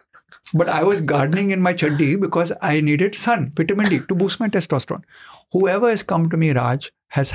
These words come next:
had low testosterone. All I have had to improve is their vitamin D, their sleep, and certain micronutrients like zinc, selenium, chromium, and manganese. These are small things like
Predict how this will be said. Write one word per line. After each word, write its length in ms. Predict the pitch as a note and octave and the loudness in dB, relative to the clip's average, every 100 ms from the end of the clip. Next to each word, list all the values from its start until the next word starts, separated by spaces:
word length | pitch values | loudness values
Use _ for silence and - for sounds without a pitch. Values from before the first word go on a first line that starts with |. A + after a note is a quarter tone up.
| C3+ | 0
had 240 | C#3+ D#3+ C3+ | 0 2 2
low 80 | C3+ B2 | 2 0
testosterone. 640 | A2+ - A2 - C3+ D#3+ - - - _ D3+ | -2 -2 -4 -2 0 -2 -6 -20 -20 _ 0
All 280 | F#3 G#3+ | 2 2
I 160 | F3+ D#3 | 2 2
have 100 | D3 | 0
had 180 | C3+ B2+ | -2 0
to 80 | D3+ | 0
improve 500 | C#3+ B2 A#2 C3 A2+ - - | 0 0 2 2 0 -4 -2
is 120 | B2 | 0
their 180 | C#3 A#2+ | 0 0
vitamin 420 | C3 F3+ F#3 F#3+ D3 | 0 0 0 2 2
D, 220 | F#3 G#3+ - _ _ _ _ _ - | 0 -4 -14 _ _ _ _ _ -2
their 140 | B2+ - | 0 0
sleep, 420 | - E3+ A#3+ - - _ - - - _ D3 | 0 2 0 -4 -20 _ -20 -20 -20 _ 0
and 140 | D3+ | 0
certain 460 | D3+ E3 D#3+ G#3 F#3 A#2 B2+ | 0 -2 0 0 0 2 2
micronutrients 1040 | F3 E3+ G#3+ F#3 D3 C3 C#3 D3+ F#3 - - _ - | 0 0 0 2 2 2 0 0 -2 -6 -14 _ -2
like 400 | B2+ B2+ A2+ A2 | 0 0 0 0
zinc, 260 | E3+ G3 - _ _ | 0 0 -6 _ _
selenium, 560 | - C#3 B2+ B2+ C#3+ E3+ - _ - | -4 0 2 4 2 0 -6 _ -4
chromium, 420 | C3 A2+ A#2 B2 - _ _ _ _ _ - - | -2 0 -2 -6 -12 _ _ _ _ _ -18 -2
and 100 | C3+ B2 | 0 2
manganese. 640 | A#2 A#2+ A#2 A2 - - - _ - - - - B3+ | 2 2 2 0 -2 -8 -12 _ -20 -20 -20 -4 0
These 160 | C4 | 2
are 220 | A#3+ A#3 - | 2 0 2
small 340 | A3 A#3+ A3 | 2 2 0
things 260 | F#3+ D#3+ D#3 | 0 2 2
like 120 | B2 | 0